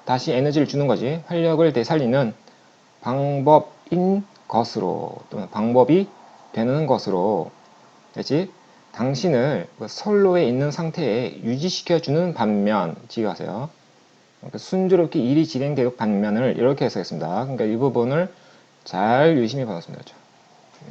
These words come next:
해석이 틀리죠? 번역이죠, 번역. 선로에 있다는 건 뭐, 결국 뭐야? 기차가 선로를 벗어나면은 엉뚱한 데로 가지만,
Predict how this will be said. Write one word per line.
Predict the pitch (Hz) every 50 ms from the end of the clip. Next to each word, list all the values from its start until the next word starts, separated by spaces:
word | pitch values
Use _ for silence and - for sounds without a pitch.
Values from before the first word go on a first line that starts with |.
| - - -
해석이 | 160 165 175 160 151 135
틀리죠? | 175 180 165 131 139 147 165 - - -
번역이죠, | 123 139 165 165 131 117 117
번역. | - 110 110 107 107 127 170 170 - - - - - - - - -
선로에 | - - 233 233 233 233 226 180
있다는 | 139 - 165 180 196 190
건 | 185 175 160
뭐, | 143 107
결국 | - 135 143 156 151
뭐야? | 107 98 110 113 90 - - - - - _ _
기차가 | - 175 165 - - - 214 208 180 165 156 156 156 147
선로를 | 147 - 214 208 208 190 185 180 175 185 180 -
벗어나면은 | - 127 127 127 185 180 175 160 151 143 139 143 156 160 139 -
엉뚱한 | 139 135 147 147 170 170 165 156 156 147 135
데로 | 127 123 131
가지만, | 120 107 113 113 101 95 101 113 110 95 85 80